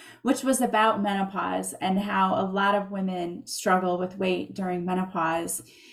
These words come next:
I've been hearing and reading things lately that say that hormonal, you know, hormones being imbalanced has a lot to do with that.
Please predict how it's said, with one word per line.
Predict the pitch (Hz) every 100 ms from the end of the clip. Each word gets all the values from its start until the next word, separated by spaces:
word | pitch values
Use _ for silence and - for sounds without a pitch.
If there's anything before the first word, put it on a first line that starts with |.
| - - _ _ _ _ _ _ _
I've | - 208 214
been | 233 214 202
hearing | 202 - 285 277 269 262
and | 233
reading | 208 226 220 -
things | 202 190
lately | 202 196 202
that | 190 190
say | - 190 185 185 185
that | 175 165 - _ _ - 190
hormonal, | 226 208 202 196 196 185 185 - 202
you |
know, | 190 180 -
hormones | 240 220 214 208 196
being | - 208 202
imbalanced | 190 190 185 190 190 190
has | 214 202
a | 190
lot | 180 - -
to | 262
do | 302
with | 294 302
that. | 294 294 294